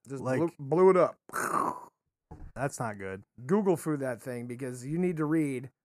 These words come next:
Speaker 1: what was on some of those stones. It was pretty wild.
Speaker 2: That's not good.
Speaker 1: Yeah. So people don't know where they came from, and they don't know who blew 'em up. Now, this is, might be some tinfoil hat shit,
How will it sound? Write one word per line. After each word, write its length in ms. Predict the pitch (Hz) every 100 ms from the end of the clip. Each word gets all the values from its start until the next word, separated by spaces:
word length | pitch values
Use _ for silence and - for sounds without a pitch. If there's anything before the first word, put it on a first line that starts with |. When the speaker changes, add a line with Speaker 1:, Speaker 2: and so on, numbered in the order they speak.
| _
Speaker 1:
what 140 | 123 127
was 140 | 135
on 140 | 139
some 160 | 123 147
of 60 | 131
those 180 | 123 120
stones. 380 | 123 107 98
It 80 | 120
was 140 | 123 -
pretty 220 | 165 139
wild. 360 | 131 107 87
Speaker 2:
That's 240 | 131 156 -
not 220 | 160 151
good. 300 | 127 160 98 _ _ -
Speaker 1:
Yeah. 360 | 123 120 101 - _ _ _ _ _ _
So 440 | - 147 123 117 - _ _ -
people 220 | 190 180
don't 140 | 175
know 80 | 170
where 100 | 165
they 100 | 156
came 240 | 156 214 202
from, 340 | 226 226 214 _ _ _
and 600 | 107 135 147 151 156 151
they 80 | 160
don't 160 | 170 160
know 140 | 160
who 100 | 160
blew 220 | 147 160 151
'em 120 | 143
up. 200 | 117 - _ _ _ _ _ _ _ _ _ _ _ _ _ _ _ _ -
Now, 120 | 123
this 180 | 160 180
is, 120 | 185
might 240 | 185 190 190
be 100 | 190
some 200 | 160 147
tinfoil 460 | 202 175 185 170
hat 240 | 170 185 185
shit, 240 | 214